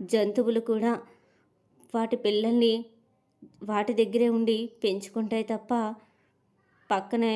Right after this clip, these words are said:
పడేసి వెళ్ళిపోవు. కానీ మా అమ్మ, నేను ఎంత దురదృష్టవంతున్నో.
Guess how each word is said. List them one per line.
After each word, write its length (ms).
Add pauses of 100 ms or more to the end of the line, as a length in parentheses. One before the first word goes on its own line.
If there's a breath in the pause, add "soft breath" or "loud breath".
(160)
పడేసి 420
వెళ్ళిపోవు. 680 (460 loud breath)
కానీ 300
మా 140
అమ్మ, 220 (840 soft breath)
నేను 260 (140)
ఎంత 260
దురదృష్టవంతున్నో. 1200